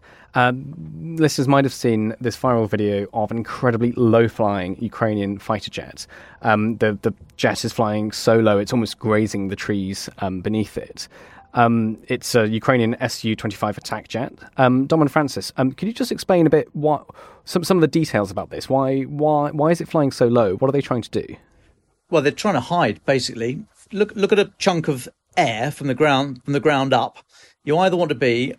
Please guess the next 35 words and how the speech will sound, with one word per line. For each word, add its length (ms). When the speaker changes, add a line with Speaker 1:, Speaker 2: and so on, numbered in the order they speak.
Speaker 2:
really, 320
really 220
high 440
so 220
that 220
munitions 640
fired 400
from 120
the 60
ground 520
just, 240
just 180
simply 240
aren't 160
gonna 220
reach 520
you. 260
Um, 400
but 140
then 180
you're 240
in 80
the 80
realm 300
of, 340
of 320
long-range 440
air 120
defense 360
will 380
reach 260
you, 60
these 180
missiles. 560
Um, 340